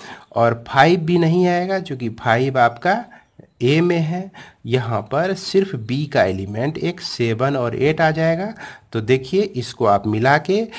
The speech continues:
कि बी माइनस ए कहने का मतलब कि एलिमेंट बी का हो,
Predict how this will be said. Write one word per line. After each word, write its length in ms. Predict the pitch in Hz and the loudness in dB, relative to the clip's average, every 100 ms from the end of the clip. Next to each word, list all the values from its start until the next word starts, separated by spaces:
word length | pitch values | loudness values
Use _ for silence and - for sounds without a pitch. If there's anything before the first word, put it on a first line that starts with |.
| - _ | -20 _
कि 120 | 127 117 | -4 -4
बी 320 | 107 143 185 | -2 -2 2
माइनस 460 | 160 107 117 131 - | 4 4 4 -2 -2
ए 100 | 156 160 | -2 -2
कहने 400 | 127 113 107 98 | 0 0 2 2
का 160 | 92 | 0
मतलब 640 | 92 92 101 123 180 226 247 - - _ - | 0 -2 0 2 2 0 -6 -18 -20 _ -4
कि 260 | 147 160 117 | 0 0 0
एलिमेंट 680 | 110 110 107 117 156 156 | 0 2 2 2 2 -2
बी 320 | 107 101 156 170 | -4 -2 0 0
का 220 | - 98 | 2 2
हो, 540 | 92 101 127 220 - | 2 2 4 4 0